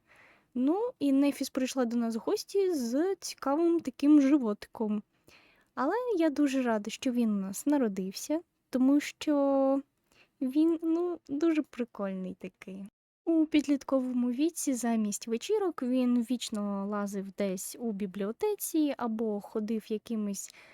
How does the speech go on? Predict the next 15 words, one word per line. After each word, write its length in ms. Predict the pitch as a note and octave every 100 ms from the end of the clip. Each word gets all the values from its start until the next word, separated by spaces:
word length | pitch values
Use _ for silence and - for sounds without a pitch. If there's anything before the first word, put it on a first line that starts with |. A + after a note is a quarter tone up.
| - _
стежками 1000 | - - F4+ F#4 - - D4 C#4+ C#4 C4+ - -
і 200 | D#4+ F4 -
писав 420 | A#3 - A3+ -
свої 500 | - G#3 G3+ G#3+ A#3
новели, 760 | G#3+ F#3+ G3+ C#4+ C#4 A#3+ G#3+
вірші 580 | G3 A#3+ - - G#3+ G3
і 200 | - A#3
так 260 | - G3+ F#3+
далі. 380 | F#3+ F3 F#3 - _ _ _ _ _ _ -
Після 380 | B3+ - C4 B3+
смерті 560 | - B3+ A3+ A3 A#3
своєї 540 | - - A3 G#3+ G#3 G3+
мами 640 | A3+ D#4+ F4 E4 D#4 D4
він 520 | - A3+ B3 C#4 E4+ -
переїхав 800 | C#4+ A#3+ A3+ A3 C4 - C4+